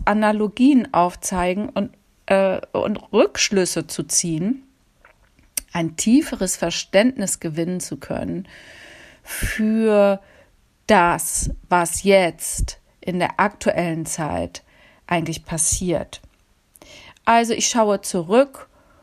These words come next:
um Parallelen in der Evolution unserer Menschheitsgeschichte zu finden. Und der Blick in die Vergangenheit lohnt sich außerdem,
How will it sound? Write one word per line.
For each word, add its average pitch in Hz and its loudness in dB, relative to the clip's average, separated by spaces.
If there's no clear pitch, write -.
um 247 2
Parallelen 226 2
in 214 0
der 202 0
Evolution 202 0
unserer 175 -4
Menschheitsgeschichte 165 -4
zu - -12
finden. - -12
Und 311 2
der 202 8
Blick 226 2
in 226 2
die 208 -2
Vergangenheit 208 0
lohnt 196 -2
sich - -2
außerdem, 180 0